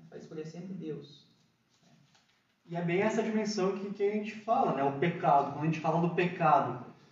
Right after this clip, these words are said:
Speaker 2: né? Nós pecamos, mas tem uma dimensão, uma realidade que sente prazer no nosso pecado, né? Que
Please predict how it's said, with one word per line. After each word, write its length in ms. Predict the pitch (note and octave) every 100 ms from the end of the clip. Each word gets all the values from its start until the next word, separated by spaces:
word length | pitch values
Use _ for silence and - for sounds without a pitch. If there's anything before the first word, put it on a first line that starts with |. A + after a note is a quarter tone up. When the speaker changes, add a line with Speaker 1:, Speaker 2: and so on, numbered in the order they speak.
| _
Speaker 2:
né? 140 | B2+ B2
Nós 420 | C3 E3 C#4 -
pecamos, 800 | A#3 A3+ F#3 F3 A3+ D4+ - - - - _
mas 420 | E3 E3+ - -
tem 720 | G#3 A#3 D#4 C#4+ - - - - _
uma 220 | F3 G3
dimensão, 640 | F#3 G3+ G3 F#3+ - G3+ B3+
uma 120 | A#3
realidade 720 | G3+ G3 G3 E3+ E3+ A3 A#3 -
que 520 | A3 D4 D4+ - - -
sente 440 | - G#3 A3+ A3+
prazer 880 | A3+ A3+ A3+ E3 F3+ G#3 E3+ B2+ - -
no 80 |
nosso 260 | C3+ C3+ C3+
pecado, 460 | C#3 B2 B2 A#2+ A#2+
né? 140 | B2+
Que 100 | B2+